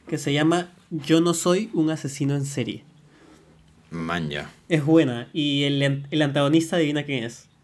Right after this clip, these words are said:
Speaker 2: No tengo idea, Abelardo, pueden
Speaker 1: Chris-,
Speaker 2: ser muchos.
Speaker 1: Christopher Lloyd. El actor
Speaker 2: Christopher
Speaker 1: de Volver
Speaker 2: Lloyd.
Speaker 1: al fitu-, al futuro, el viejito.
Speaker 2: Ah, su, ¿y hace
Speaker 1: Él
Speaker 2: bien?
Speaker 1: es el antagonista.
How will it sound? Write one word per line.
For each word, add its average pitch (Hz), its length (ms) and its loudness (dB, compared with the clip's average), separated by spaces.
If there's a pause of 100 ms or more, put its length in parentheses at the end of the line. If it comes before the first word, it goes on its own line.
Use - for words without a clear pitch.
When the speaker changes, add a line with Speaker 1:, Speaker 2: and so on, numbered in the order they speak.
(720)
Speaker 2:
No 82 220 -6
tengo 82 240 -6
idea, 78 360 -6
Abelardo, 76 440 -8
pueden - 20 -20
Speaker 1:
Chris-, 78 220 -2
Speaker 2:
ser 82 100 -8
muchos. 82 500 -6
Speaker 1:
Christopher 160 560 0
Lloyd. 127 280 0 (920)
El 110 180 6
actor 131 180 4
Speaker 2:
Christopher 151 180 4
Speaker 1:
de 165 80 6
Volver 107 220 4
Speaker 2:
Lloyd. 127 160 8
Speaker 1:
al 151 100 0
fitu-, 147 480 -6
al 139 80 -2
futuro, 131 480 -2
el 120 100 -2
viejito. 123 440 -2 (100)
Speaker 2:
Ah, 104 320 4
su, 78 300 -6 (320)
¿y 92 180 -2
hace 92 240 2
Speaker 1:
Él 165 60 10
Speaker 2:
bien? 101 120 8
Speaker 1:
es 123 60 6
el - 100 4
antagonista. 123 840 -6